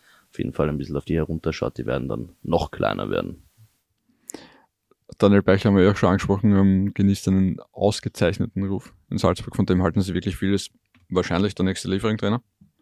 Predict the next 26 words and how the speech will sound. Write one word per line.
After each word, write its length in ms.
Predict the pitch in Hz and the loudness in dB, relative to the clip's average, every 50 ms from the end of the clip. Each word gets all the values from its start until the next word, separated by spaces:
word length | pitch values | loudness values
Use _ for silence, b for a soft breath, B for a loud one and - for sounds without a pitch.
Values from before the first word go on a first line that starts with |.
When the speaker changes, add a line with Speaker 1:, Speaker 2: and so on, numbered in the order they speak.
| _ _ - - | _ _ -12 -4
Speaker 2:
hätte 160 | - 101 98 | -4 -2 0
ich 60 | 107 110 | 2 2
jetzt 140 | 104 - | 2 4
einmal 140 | 110 104 104 | 4 2 2
gesagt. 300 | 101 - 117 110 _ _ _ _ B B B B B B B B B B B B B B B - | 2 0 -2 -4 _ _ _ _ B B B B B B B B B B B B B B B -2
Ähm, 680 | - 110 104 98 98 101 101 101 104 101 101 107 104 - - - _ _ _ _ _ _ _ _ _ _ - _ _ _ _ _ _ _ _ _ _ _ _ _ | 2 4 6 6 8 8 8 8 8 8 6 4 0 -4 -10 -20 _ _ _ _ _ _ _ _ _ _ -20 _ _ _ _ _ _ _ _ _ _ _ _ _
Luka 260 | - 107 107 - 117 | 0 0 2 2 2
Pavlovic 540 | 104 - 87 - 92 104 110 123 131 - - | 2 4 4 4 6 4 4 4 2 -2 0
kennt 220 | - 110 101 104 113 | 0 0 2 2 2
man 260 | 107 101 98 - - - _ _ _ _ _ _ _ _ - - | 2 2 2 0 -4 -10 _ _ _ _ _ _ _ _ -10 -4
noch 200 | - 101 98 - | -2 -2 0 0
nicht 220 | - 113 113 - - | 2 0 0 0 -2
so, 280 | - - 104 123 147 - - _ - - | 0 2 4 4 2 0 -4 _ -4 -2
ähm, 640 | 98 98 98 101 101 98 98 98 98 98 98 98 98 | 0 2 4 4 4 4 4 4 4 4 4 2 2
soll 200 | - - 101 101 | 4 4 6 6
aber 140 | 98 92 | 8 6
auch 180 | 90 98 - - | 6 4 2 -2
richtig 360 | 104 110 120 - - 101 - | -2 -2 -2 -2 -4 -6 -2
talentiert 440 | - 98 95 95 101 101 - 98 - | 0 0 2 2 0 0 0 -2 0
sein 220 | - 120 127 127 - - | 0 0 -2 -2 -2 0
bei 80 | - 101 | 2 2
den 80 | 98 | 4
lask 300 | 95 92 90 101 - - | 4 4 2 2 2 2
Amateuren. 360 | 107 107 104 - 107 117 127 - _ _ _ - B B B B B B B B B B B B B B B B B | 4 4 4 4 4 2 2 -2 _ _ _ -20 B B B B B B B B B B B B B B B B B
Ähm, 880 | - 104 101 95 92 95 92 92 92 90 90 90 - - - - - - - _ _ - - 101 98 90 90 82 76 95 92 | 0 2 4 6 6 6 6 6 6 6 6 4 2 0 -2 -4 -10 -14 -16 _ _ -8 -6 -6 -4 -4 -2 -2 0 2 4
ja, 320 | 92 90 87 92 104 104 | 6 6 6 6 6 4